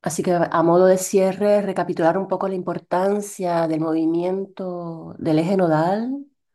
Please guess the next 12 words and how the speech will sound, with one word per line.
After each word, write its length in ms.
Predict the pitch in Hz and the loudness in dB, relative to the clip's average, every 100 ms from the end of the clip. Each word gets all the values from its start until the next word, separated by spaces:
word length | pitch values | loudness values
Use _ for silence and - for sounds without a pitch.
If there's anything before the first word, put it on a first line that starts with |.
| _ _ _ _ | _ _ _ _
el 160 | 160 156 | -10 -6
cambio 300 | 180 202 196 | -2 0 0
del 120 | 180 | 0
eje 160 | 170 180 | -2 -4
nodal 640 | 175 160 165 180 190 185 | -2 -2 -2 -4 -8 -12
de 480 | - 156 151 151 156 - _ _ _ _ _ _ _ _ _ | -8 -6 -4 -6 -10 -20 _ _ _ _ _ _ _ _ _
Libra, 760 | 147 185 214 185 170 165 165 - _ _ _ _ _ _ _ _ _ - | 2 4 6 4 4 0 -6 -18 _ _ _ _ _ _ _ _ _ -2
Aries 680 | 170 180 185 190 190 - _ _ _ | 2 2 0 -2 -6 -12 _ _ _
a 160 | 165 165 | -8 -4
Piscis, 300 | 160 160 147 | -4 -2 0
Virgo, 480 | 139 139 143 - _ | 0 0 -6 -12 _
¿sí? 320 | - 180 | -18 -12